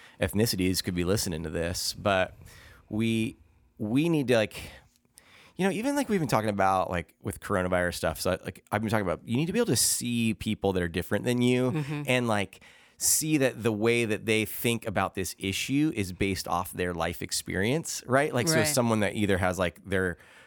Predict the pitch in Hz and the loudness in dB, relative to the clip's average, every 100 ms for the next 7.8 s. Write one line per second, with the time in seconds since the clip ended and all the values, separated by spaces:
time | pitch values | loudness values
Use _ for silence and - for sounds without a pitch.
0 | _ 117 107 101 92 101 98 95 92 92 | _ 0 2 2 0 2 2 2 0 0
1 | 90 87 - _ - - 104 95 - - | -2 -2 -8 _ -8 0 0 0 -4 -4
2 | 104 92 85 85 87 85 92 87 87 92 | -2 0 0 -2 -2 -6 -6 -6 -4 -2
3 | 87 - 101 90 90 87 98 98 95 117 | -2 -4 -4 -4 -4 -6 -6 -6 -4 -4
4 | 95 85 87 85 - 90 95 87 82 82 | -4 -2 -2 -2 -4 -6 -2 -2 -2 -6
5 | 78 113 117 113 107 113 117 110 98 98 | -4 0 0 0 0 2 2 0 -2 -2
6 | 95 90 135 160 104 95 90 - 95 87 | 0 -2 -2 -2 -2 -4 -6 -4 -4 -4
7 | 113 104 95 95 92 90 85 80 | -4 -4 -4 -4 -2 -2 -4 -6